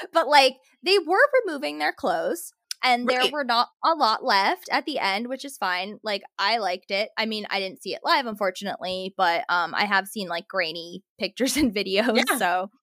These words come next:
Speaker 1: yeah, I mean, I, I like this. I think it's, I think it's really fun, and I think it would've made a better single than All Day Long I Dream About Sex.
Speaker 2: I agree. I think it would have been,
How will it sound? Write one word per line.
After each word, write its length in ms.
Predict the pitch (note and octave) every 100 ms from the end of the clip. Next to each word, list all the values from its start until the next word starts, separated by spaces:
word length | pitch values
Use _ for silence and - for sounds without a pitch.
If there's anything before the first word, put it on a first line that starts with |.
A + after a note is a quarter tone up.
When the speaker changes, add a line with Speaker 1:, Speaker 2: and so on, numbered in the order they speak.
| -
Speaker 1:
yeah, 460 | B3 A#3+ G3+ F#3 -
I 140 | G#3+
mean, 180 | C4 C#4 A3
I, 320 | A3+ C#4+ C#4 -
I 140 | B3
like 240 | F#3+ F3+
this. 160 | F3+ F#3 -
I 100 | G#3
think 160 | A#3+ G#3
it's, 460 | G#3 - - - _ _ _ _ -
I 60 |
think 160 | G3 G3
it's 180 | F#3 F#3+
really 220 | F3 F3
fun, 540 | - F3+ F3 F3+ F#3+ _ -
and 300 | F#3 F3+ -
I 80 | G3+
think 140 | C#4
it 60 | D#4+
would've 140 | F#4
made 140 | D#4 C4
a 60 |
better 260 | G#3 F#3+ F#3
single 420 | F#3 F3 F3+ E3
than 460 | - G2+ - - A3+ _ _
All 160 | F3+ D#3+
Day 160 | -
Long 220 | - - -
I 80 |
Dream 220 | F#3+ F3+ F3+
About 340 | - - - - _
Sex. 300 | - - -
Speaker 2:
I 140 | D#4
agree. 340 | E4+ B3+ A#3+ A3
I 80 | A#3
think 160 | C4+
it 120 | C#4+
would 100 | A#3+
have 140 | A#3 G3+
been, 440 | G3 F#3 F3 F3+